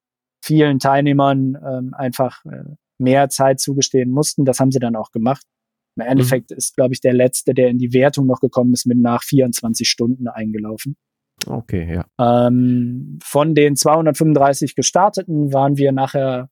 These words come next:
Speaker 1: irgendwas um die Platz hundert herum. Also
Speaker 2: Hm,
Speaker 1: absolut
Speaker 2: schön.
Speaker 1: im Mittelfeld. Du hast natürlich auch immer ganz viele, die dann, ähm, aus verschiedensten Gründen nicht ankommen. Ähm, in Summe waren wir irgendwo,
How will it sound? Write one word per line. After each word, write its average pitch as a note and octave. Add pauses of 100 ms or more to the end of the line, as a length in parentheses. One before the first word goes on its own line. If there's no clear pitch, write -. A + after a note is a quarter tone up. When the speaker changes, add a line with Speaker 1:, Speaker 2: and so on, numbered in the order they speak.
(480)
Speaker 1:
irgendwas D3+
um C#3+
die C3+
Platz -
hundert E3+
herum. C#3+ (760)
Also B2+
Speaker 2:
Hm, -
Speaker 1:
absolut C3
Speaker 2:
schön. B2+
Speaker 1:
im B2+
Mittelfeld. D3
Du C#3
hast C#3+
natürlich D3+
auch D3
immer D3
ganz D3
viele, D3
die C#3+
dann, C3+ (440)
ähm, C3 (380)
aus - (100)
verschiedensten D3
Gründen C3+
nicht B2+
ankommen. C#3+ (600)
Ähm, B2
in C3+
Summe C3+
waren B2+
wir B2+
irgendwo, C3+